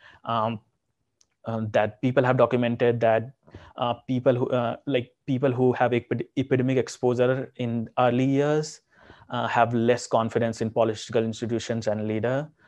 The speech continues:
Uh, in this particular paper, we show that such impacts could be cushioned by government interventions. So government could kind of provide, uh, a support, um, that could, that could kind of cushion people against negative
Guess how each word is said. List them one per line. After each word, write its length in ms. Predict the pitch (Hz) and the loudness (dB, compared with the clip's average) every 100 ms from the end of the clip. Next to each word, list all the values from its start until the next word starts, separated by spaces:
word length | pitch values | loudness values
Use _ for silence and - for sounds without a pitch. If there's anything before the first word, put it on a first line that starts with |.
| - - - | -20 -10 -4
Uh, 360 | 117 113 113 - - | -2 0 -4 -6 -2
in 180 | 139 131 | 0 0
this 160 | 143 | 0
particular 360 | - 127 127 123 | 2 2 2 -2
paper, 260 | 123 127 | -2 0
we 140 | 120 120 | -2 -4
show 380 | - 120 117 117 | -2 0 2 2
that 180 | 113 | -2
such 280 | - 127 117 | -2 -4 -2
impacts 560 | 117 110 113 110 - - | -4 0 0 0 -4 -12
could 220 | - 113 | -8 -4
be 100 | 117 | -4
cushioned 600 | - 110 - 113 117 110 | -6 -8 -6 -6 -4 -4
by 120 | 107 | -4
government 400 | 107 107 107 107 | -4 -6 -6 -6
interventions. 720 | 107 104 107 110 - 107 - _ _ | -8 -8 -10 -10 -12 -14 -16 _ _
So 120 | - 131 | -4 4
government 400 | 131 135 139 - _ | 4 4 0 -6 _
could 260 | - 147 147 | 0 0 2
kind 200 | 135 123 | 0 0
of 120 | - | 0
provide, 600 | 120 117 117 117 120 113 _ - - - | 0 4 4 2 0 -6 _ -20 -10 -2
uh, 460 | 113 113 113 113 - - | 0 0 0 -2 -6 -10
a 60 | - | -10
support, 680 | - 117 - 123 143 151 - _ _ - | -6 -4 2 4 4 0 -10 _ _ -10
um, 440 | 120 113 113 120 - | -6 -4 -4 -6 -8
that 260 | 127 117 - | -2 -2 0
could, 340 | 123 120 123 - - | -4 -2 -6 -8 -6
that 200 | 123 117 | -6 -4
could 180 | 127 - _ _ - | -8 -8 _ _ -10
kind 200 | 113 113 | -8 -8
of 120 | - | -8
cushion 340 | 117 - 120 | -8 -4 -4
people 300 | 117 113 113 | -4 -2 0
against 360 | 110 107 110 - | 0 -2 -8 -8
negative 400 | 110 110 107 | -6 -4 -6